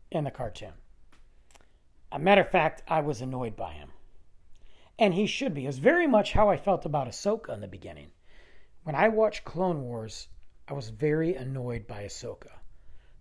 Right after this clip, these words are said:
I was like, "Great. Anakin was a whiny little kid. Now he's got a whiny little kid to look after. This is annoying." As time went on,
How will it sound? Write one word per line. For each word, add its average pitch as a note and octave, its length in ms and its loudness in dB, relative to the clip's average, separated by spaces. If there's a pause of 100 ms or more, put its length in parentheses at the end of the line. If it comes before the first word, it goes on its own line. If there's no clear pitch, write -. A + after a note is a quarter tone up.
(140)
I D#3 60 0
was D#3 180 -2
like, C#3+ 200 -4
"Great. F#3 420 2 (560)
Anakin D#3 480 -2
was D#3 160 0
a C#3 60 -2
whiny D3 320 -2
little D3 180 -2
kid. G#3+ 380 2 (720)
Now C#3+ 240 0
he's F3 200 0
got D#3 200 2
a D3+ 40 2
whiny C3 300 -2
little B2 180 -4
kid A2+ 260 -8
to A2+ 80 -10
look G#2 200 -6
after. F2+ 320 -10
This G2+ 180 -12
is G#2+ 120 -12
annoying." G2 360 -10 (640)
As G#2 160 -10
time G#2 300 -6
went G#2+ 180 -8
on, F3 440 0